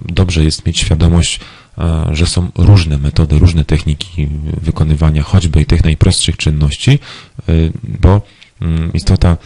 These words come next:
sprawy polega na tym, żeby wybierać te techniki, które, e, które dla nas, e, są najskuteczniejsze, najbardziej elastyczne, no i najłatwiejsze do, do opanowania, czy też, czy też do, do wykonania. Na pewno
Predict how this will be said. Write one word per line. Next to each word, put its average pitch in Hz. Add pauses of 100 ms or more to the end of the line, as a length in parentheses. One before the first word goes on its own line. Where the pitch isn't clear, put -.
sprawy 87
polega 80
na 87
tym, 87
żeby 80
wybierać 78
te 113
techniki, 85
które, 78
e, 80 (680)
które -
dla 82
nas, 78 (480)
e, -
są 80
najskuteczniejsze, 85
najbardziej 80
elastyczne, 87 (420)
no 87
i 82
najłatwiejsze 98
do, 85
do 85
opanowania, 82
czy -
też, -
czy -
też 78
do, 78 (400)
do 82
wykonania. 73 (300)
Na 92
pewno 98